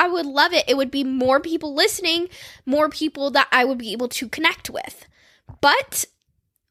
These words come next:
right now, I'm focusing on the one hundred forty something followers that I have. And I'm okay with that because I'm connecting with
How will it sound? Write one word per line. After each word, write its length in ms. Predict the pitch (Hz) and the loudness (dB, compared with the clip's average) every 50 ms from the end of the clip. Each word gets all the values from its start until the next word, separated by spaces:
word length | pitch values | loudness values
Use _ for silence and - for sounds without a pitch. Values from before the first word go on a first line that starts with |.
| _ - | _ -6
right 300 | 226 233 247 466 587 - | 0 2 2 2 2 0
now, 420 | - 247 202 196 208 247 302 453 440 - _ _ _ _ _ _ _ _ _ _ 285 | 0 2 2 4 4 4 2 0 -2 -6 _ _ _ _ _ _ _ _ _ _ 0
I'm 160 | 480 605 640 | 0 0 -4
focusing 760 | - - - 311 269 302 - 370 392 - - 359 311 302 285 - - | -8 -2 0 2 2 2 0 -2 -2 -2 -2 -2 -2 -2 -2 0 2
on 140 | 269 285 277 | 2 2 2
the 80 | 262 | 0
one 220 | 262 262 254 262 294 | 0 0 0 0 -2
hundred 540 | 269 294 269 269 294 262 247 247 240 233 | -2 -4 -4 0 2 4 4 4 2 0
forty 320 | - - 269 247 240 240 254 | -4 0 2 2 2 2 0
something 400 | - - 262 254 254 262 247 247 | -2 -2 -4 -2 -2 -6 -8 -4
followers 520 | - 233 208 190 214 226 226 214 226 254 | -2 0 2 2 2 2 0 0 0 -2
that 140 | - 190 - | -2 -4 -4
I 60 | 98 | -4
have. 420 | - 233 240 208 - - - - _ _ _ - - - - _ | -6 -10 -10 -12 -14 -16 -18 -20 _ _ _ -20 -20 -20 -2 _
And 120 | 302 311 - - - | 0 0 0 0 2
I'm 160 | 269 285 494 - - | 2 2 2 2 0
okay 420 | 311 381 - - - 233 214 247 | 0 0 0 -2 -6 -4 -4 -4
with 240 | 208 - - - - | -4 -4 -8 -12 -10
that 360 | - - 76 - - - - - - - - - - - _ _ _ | -10 -10 -10 -10 -10 -12 -12 -12 -12 -18 -20 -20 -20 -20 _ _ _
because 1000 | - 320 339 330 - - - 320 339 311 294 294 294 294 302 302 311 - - - - _ _ _ _ _ _ _ _ _ _ _ _ _ _ _ _ _ _ _ _ _ _ _ _ _ _ _ _ _ _ _ _ _ _ _ | 0 0 0 0 -2 -8 -4 0 2 4 6 6 6 4 2 2 -2 -8 -10 -12 -14 _ _ _ _ _ _ _ _ _ _ _ _ _ _ _ _ _ _ _ _ _ _ _ _ _ _ _ _ _ _ _ _ _ _ _
I'm 220 | - 285 285 494 571 523 | 2 4 4 2 0 -2
connecting 640 | - - 403 330 285 339 - - 427 427 466 453 453 - - | -6 -4 0 0 0 0 2 0 0 2 2 0 -2 -6 -8
with 360 | - 269 262 285 285 339 - | -10 -2 2 4 4 4 2